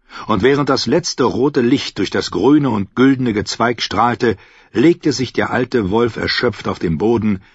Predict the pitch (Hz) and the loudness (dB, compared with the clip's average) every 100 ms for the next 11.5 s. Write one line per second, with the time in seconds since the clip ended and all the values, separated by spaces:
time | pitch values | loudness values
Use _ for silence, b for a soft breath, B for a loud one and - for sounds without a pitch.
0 | b b 90 120 143 135 113 - 104 87 | b b 0 2 2 0 -2 -2 -2 0
1 | 123 123 98 _ _ - 95 95 82 104 | 0 0 -4 _ _ -8 -2 -2 0 2
2 | 117 - 101 - 123 120 113 98 - 87 | 2 0 -6 0 2 2 0 -4 -2 -4
3 | 71 - - _ _ _ _ _ _ _ | -4 -10 -16 _ _ _ _ _ _ _
4 | 95 92 101 92 98 95 101 85 - - | -4 -2 -2 -2 -2 -4 -4 -4 -6 -14
5 | 76 _ _ _ _ _ _ _ _ _ | -16 _ _ _ _ _ _ _ _ _
6 | _ _ _ 85 - - 107 107 - - | _ _ _ -8 -6 -2 0 0 -4 -4
7 | 101 110 101 104 101 104 110 104 b b | -4 -2 -2 -2 0 0 0 -2 b b
8 | b b b 92 80 98 104 104 90 - | b b b -6 0 -2 0 -4 -4 -4
9 | 85 117 120 107 110 95 - 120 123 113 | 0 2 2 0 -2 -4 0 2 2 2
10 | 92 92 - 104 - - 92 104 101 95 | -2 -4 -2 -2 -2 -6 -4 -4 -2 -4
11 | - 110 85 78 - | -4 -4 -4 -4 -8